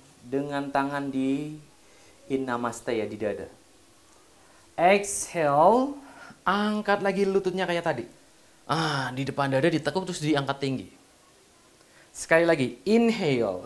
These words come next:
condongkan badannya ke depan, luruskan kaki kanan ke belakang.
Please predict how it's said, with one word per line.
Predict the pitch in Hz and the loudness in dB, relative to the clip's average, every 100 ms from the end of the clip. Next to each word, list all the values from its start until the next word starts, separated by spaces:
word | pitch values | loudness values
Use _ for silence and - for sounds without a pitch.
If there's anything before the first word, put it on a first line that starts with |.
| - | -8
condongkan | - 135 156 160 160 160 156 147 | -2 0 0 2 0 2 0 0
badannya | 143 147 165 165 156 151 139 - | 0 4 6 4 0 -4 -8 -6
ke | 190 208 196 175 | 0 2 2 -2
depan, | 185 170 160 220 339 - - - - - 170 | -2 -2 -2 -2 -4 -6 -16 -20 -20 -8 -2
luruskan | 185 196 - 175 170 | 0 0 -2 -2 -2
kaki | 165 | -4
kanan | 165 160 156 | -4 -6 -6
ke | |
belakang. | 143 151 165 135 | -4 -2 -2 -6